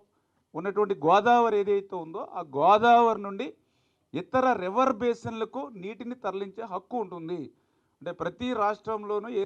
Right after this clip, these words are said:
రాష్ట్రంలో అయినా సరే ఆ యొక్క రాష్ట్రంలో ఉండేటువంటి నది నుంచి ఇతర రివర్ బేసిన్లకు తరలించే హక్కు ఉంది.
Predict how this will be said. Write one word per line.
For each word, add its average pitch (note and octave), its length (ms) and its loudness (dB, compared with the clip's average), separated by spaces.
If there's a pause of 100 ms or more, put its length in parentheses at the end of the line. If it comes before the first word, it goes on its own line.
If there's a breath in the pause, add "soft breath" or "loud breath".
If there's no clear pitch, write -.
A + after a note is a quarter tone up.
రాష్ట్రంలో G3+ 360 -6
అయినా F#3 160 -16
సరే G#3+ 160 -6 (260)
ఆ E3+ 100 -4
యొక్క E3 220 -16
రాష్ట్రంలో F#3 300 -10
ఉండేటువంటి F#3 420 -10
నది D#3+ 220 -4
నుంచి F#3+ 220 -16 (560)
ఇతర G#3 120 -6 (120)
రివర్ G#3+ 240 -2 (100)
బేసిన్లకు G3 460 -4 (520)
తరలించే F#3 460 -2
హక్కు D#3+ 300 -6
ఉంది. G3+ 180 -10